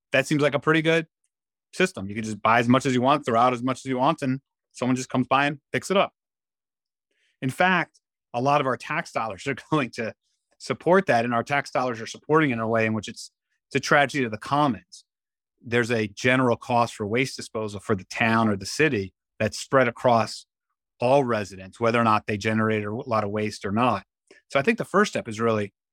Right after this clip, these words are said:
making sure that American citizens understand, uh,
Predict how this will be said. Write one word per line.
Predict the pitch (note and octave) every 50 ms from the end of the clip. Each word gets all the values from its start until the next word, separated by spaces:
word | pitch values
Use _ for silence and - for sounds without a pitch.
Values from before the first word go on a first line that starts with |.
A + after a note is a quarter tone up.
| _ _ _ -
making | C3 C3 B2+ C3 A#2
sure | - C#3+ B2+ B2
that | A2+ A2 G2+
American | G#2 A2+ A2+ A2+ - G2+
citizens | F#2+ - B2+ A#2+ A2 - G#2+ G2+ - - -
understand, | B2+ A#2+ A2+ G#2+ G2 F2+ - - - - A#2 B2 B2+ A#2+ G#2 F#2 E2 - _ _ _ _ _ _ _ _ _ _ _
uh, | G#2+ G#2 G#2 G2+ G2+ G2 F#2+